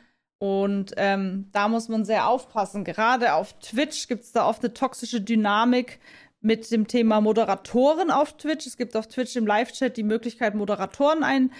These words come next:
ähm, einzustellen, die quasi deinen Chat säubern.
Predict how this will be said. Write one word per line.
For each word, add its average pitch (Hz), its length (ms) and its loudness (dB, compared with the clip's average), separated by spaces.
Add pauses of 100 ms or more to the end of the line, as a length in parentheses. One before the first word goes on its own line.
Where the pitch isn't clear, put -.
(320)
ähm, 226 380 0
einzustellen, 226 1200 0
die 208 120 -8
quasi 214 460 0
deinen 196 240 0
Chat 277 300 -2
säubern. 180 560 0